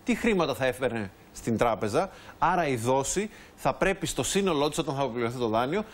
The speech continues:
να φέρει τα χρήματα που θα έφερνε το σπίτι αν πληστηριαζόταν. Όχι λιγότερη από αυτά τα χρήματα. Το ενίκιο, δηλαδή, με λίγα λόγια, που θα δίνεις,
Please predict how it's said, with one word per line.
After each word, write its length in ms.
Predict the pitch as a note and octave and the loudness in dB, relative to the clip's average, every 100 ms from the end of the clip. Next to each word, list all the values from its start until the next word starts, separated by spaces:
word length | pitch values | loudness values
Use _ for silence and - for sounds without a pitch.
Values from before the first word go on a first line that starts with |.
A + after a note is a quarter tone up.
| - - | -12 -4
να 120 | B2+ | 0
φέρει 240 | G3+ G#3 - | 0 0 0
τα 100 | D3+ | -2
χρήματα 680 | - D3+ E3+ F#3+ A#3 A#3+ - - - | 2 0 2 0 0 -2 -6 -18 -6
που 100 | E3 | -2
θα 140 | F3+ | 0
έφερνε 240 | G3 G3+ F#3 | 0 2 -2
το 100 | D#3+ | -2
σπίτι 280 | - G3+ F#3+ | -2 0 0
αν 80 | |
πληστηριαζόταν. 600 | F#3 E3 E3+ C#3+ A2 - D#2+ - - | 0 0 0 2 0 -4 -12 -8 2
Όχι 320 | G3 A3+ - | 2 2 0
λιγότερη 560 | G3+ D#3+ G3+ G#3 G3+ F#3+ - - | 0 2 2 2 0 -2 -8 -2
από 160 | D#3 | -2
αυτά 180 | C3+ F3 | 0 0
τα 80 | D3 | -2
χρήματα. 380 | C#3+ A#2 F#2 - | 0 -2 -2 -4
Το 80 | - | 0
ενίκιο, 460 | C3 C#3+ F#2 - C#3+ | 2 2 0 2 2
δηλαδή, 340 | B2+ A#2+ B2+ | 2 2 0
με 100 | B2 | 0
λίγα 200 | A#2 A#2 | 0 2
λόγια, 240 | A2+ A2+ A2 | 2 0 0
που 80 | |
θα 120 | - F#2+ | -2 0
δίνεις, 460 | A2 A#2+ G3+ - | 2 2 0 -2